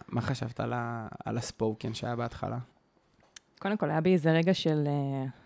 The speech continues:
Speaker 2: טוב, זה כל כך מדויק, אני יכולה כאילו להגיד שלום וישר ללכת, כאילו, אמרת מבחינתי <laughs> את כל הדברים החשובים.
Speaker 1: מהמם.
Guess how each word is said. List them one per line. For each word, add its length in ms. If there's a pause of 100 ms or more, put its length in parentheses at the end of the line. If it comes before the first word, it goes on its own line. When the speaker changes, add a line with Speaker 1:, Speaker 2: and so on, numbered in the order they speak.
(160)
Speaker 2:
טוב, 180
זה 120
כל 160
כך 200
מדויק, 380
אני 140
יכולה 300
כאילו 220
להגיד 260
שלום 440
וישר 680
ללכת, 600
כאילו, 280
אמרת 360
מבחינתי 960 (280)
<laughs> 600
את 100
כל 220
הדברים 360
החשובים. 720
Speaker 1:
מהמם. 380